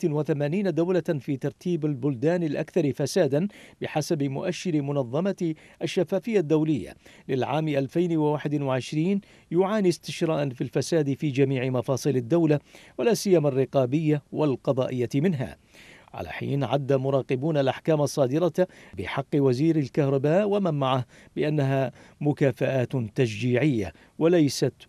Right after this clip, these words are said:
عقوبات للفاسدين.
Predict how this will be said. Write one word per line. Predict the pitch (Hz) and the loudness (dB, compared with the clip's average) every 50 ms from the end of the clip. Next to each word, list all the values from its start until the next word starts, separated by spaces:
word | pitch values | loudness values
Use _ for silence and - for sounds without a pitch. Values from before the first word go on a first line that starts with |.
| _ _ - | _ _ -6
عقوبات | 135 127 - - 123 120 113 104 117 110 101 95 - - 101 82 76 71 69 - _ _ - | -4 -4 -2 0 0 0 0 0 -2 -4 -4 -4 -6 -8 -8 -8 -10 -12 -16 -18 _ _ 0
للفاسدين. | - 131 101 87 78 - - - 101 87 - - 135 120 131 131 110 82 78 71 69 69 | 2 2 2 0 -4 -8 -8 -8 -6 -6 -6 -4 -4 -4 -4 -4 -4 -6 -8 -12 -16 -18